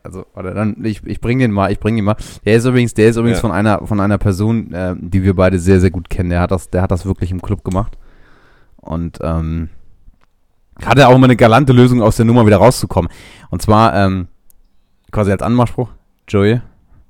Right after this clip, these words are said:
Speaker 1: wie, wie schwer ist eigentlich ein Eisbär?
Speaker 2: Weiß ich nicht.
Speaker 1: Du, ich weiß das auch nicht, aber es ist schwer genug, um das Eis zwischen uns zu brechen.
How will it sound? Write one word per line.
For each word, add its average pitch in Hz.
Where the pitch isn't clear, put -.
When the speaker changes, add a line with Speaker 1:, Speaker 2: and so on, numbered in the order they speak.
Speaker 1:
wie, 90
wie 90
schwer 95
ist -
eigentlich 87
ein 90
Eisbär? 85
Speaker 2:
Weiß 82
ich 92
nicht. 117
Speaker 1:
Du, 85
ich 80
weiß 87
das 82
auch 87
nicht, 87
aber 80
es 85
ist -
schwer 90
genug, 90
um 87
das 82
Eis 90
zwischen 87
uns 85
zu 92
brechen. 82